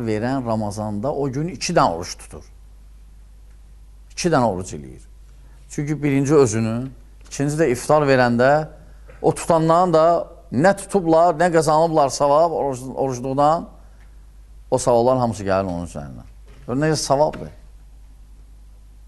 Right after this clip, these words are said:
İbn-i Macə Tirmizi rivayət eləyib və Şeyx Albani buyurub ki, səhihdir. Və həmçinin sələflər, yəni sələfə fikir versək, iftar verməyi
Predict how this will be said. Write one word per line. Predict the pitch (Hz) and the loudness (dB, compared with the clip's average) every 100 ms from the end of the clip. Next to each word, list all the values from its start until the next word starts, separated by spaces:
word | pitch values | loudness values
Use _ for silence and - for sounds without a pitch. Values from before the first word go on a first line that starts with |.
| - - - - - - - | -20 -20 -20 -20 -20 -20 -8
İbn-i | 104 120 | -2 2
Macə | 139 127 117 | 2 2 -2
Tirmizi | - 120 127 120 | 0 0 2 0
rivayət | 117 120 120 | 2 2 0
eləyib | 110 117 117 - - - - | -4 -6 -6 -16 -20 -16 -8
və | |
Şeyx | 110 113 | -2 0
Albani | 117 113 120 98 | 2 2 0 0
buyurub | 107 110 | -2 -2
ki, | - | -4
səhihdir. | - 90 95 - - - - - - - - - - - - - - - - - - | -6 -4 -6 -12 -20 -20 -20 -20 -20 -20 -20 -20 -20 -20 -20 -20 -20 -20 -20 -10 -2
Və | 143 | 2
həmçinin | 226 - 196 202 | 2 2 0 0
sələflər, | - 170 147 151 156 87 - - - - - - - - - - | 2 2 2 0 -2 -2 -10 -20 -20 -20 -20 -20 -20 -20 -18 -6
yəni | 104 113 | -2 2
sələfə | 185 165 143 120 | 4 4 2 -2
fikir | - 143 | -2 0
versək, | 131 113 135 147 151 - - - - - - - - - - - - - - - - - - | 0 2 0 0 -4 -18 -20 -20 -20 -20 -20 -20 -20 -20 -20 -20 -20 -20 -20 -20 -20 -20 -6
iftar | 127 - - 175 175 143 | -6 -6 0 2 2 2
verməyi | 143 131 131 139 151 165 | 2 2 2 0 0 -2